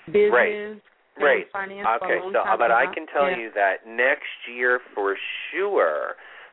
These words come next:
Speaker 2: someone's
Speaker 1: Mm-hmm.
Speaker 2: gonna come in, and they're gonna come in very suddenly into your life, and it's gonna be almost like a sweep you off your feet, and you gotta be very careful about it.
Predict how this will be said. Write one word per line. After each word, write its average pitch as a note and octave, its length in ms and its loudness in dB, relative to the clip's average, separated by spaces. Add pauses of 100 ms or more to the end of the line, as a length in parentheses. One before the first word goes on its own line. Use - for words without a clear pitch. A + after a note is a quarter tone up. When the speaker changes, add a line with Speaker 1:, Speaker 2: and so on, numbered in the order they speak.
(160)
Speaker 2:
someone's B2 320 2
Speaker 1:
Mm-hmm. F#2+ 80 -8
Speaker 2:
gonna B2+ 160 -2
come C#3 280 -4
in, G#2 220 -2
and F#2+ 160 -6
they're F#2+ 120 0
gonna G2 220 -6
come G2+ 280 -8
in F2+ 180 -8
very G#2 480 4
suddenly A#2+ 500 0
into A2+ 200 -10
your A#2+ 180 -6
life, F#2+ 400 -2
and F#2 80 -16
it's - 140 -16
gonna G2 240 -6
be G2 120 -6
almost G2+ 280 -8
like G2 180 -4
a - 60 -14 (100)
sweep B2 300 -10
you D3+ 160 0
off C#3+ 240 4
your D3+ 100 -6 (140)
feet, G#2+ 240 -14
and G2+ 80 -16
you G2+ 40 -12
gotta F#2 220 -4
be F2+ 80 -14
very F#2+ 320 0
careful G2 480 -2
about G#1+ 320 -2
it. - 180 -4